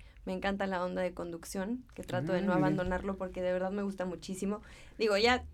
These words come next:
Speaker 1: sumando lo de conducción, estuve en conducción seis años antes de empezar como actriz. Como
Speaker 2: Ujú.
Speaker 1: actriz es mi proyecto número cuatro, pero también amo la
Speaker 2: Y
Speaker 1: conducción,
Speaker 2: pero
Speaker 1: llevo
Speaker 2: si te dieran a
Speaker 1: muchísimos
Speaker 2: escoger,
Speaker 1: años.
Speaker 2: que te dijeran, "Ya te tienes que decidir".
Speaker 1: Me preguntan eso mucho y,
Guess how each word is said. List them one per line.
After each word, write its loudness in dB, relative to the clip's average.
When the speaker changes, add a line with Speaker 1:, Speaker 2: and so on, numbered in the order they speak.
Speaker 1:
sumando 6
lo 2
de 0
conducción, -2
estuve -6
en -4
conducción -4
seis -2
años -2
antes -6
de -6
empezar -6
como -4
actriz. -8
Como 2
Speaker 2:
Ujú. 4
Speaker 1:
actriz 2
es -6
mi -6
proyecto -8
número -8
cuatro, -4
pero 8
también 2
amo 6
la 0
Speaker 2:
Y -4
Speaker 1:
conducción, 2
Speaker 2:
pero 10
Speaker 1:
llevo 10
Speaker 2:
si 4
te 10
dieran 12
a 12
Speaker 1:
muchísimos 8
Speaker 2:
escoger, 10
Speaker 1:
años. -10
Speaker 2:
que 8
te 8
dijeran, 10
"Ya 8
te 0
tienes 8
que 6
decidir". 6
Speaker 1:
Me 8
preguntan 4
eso -2
mucho 4
y, 2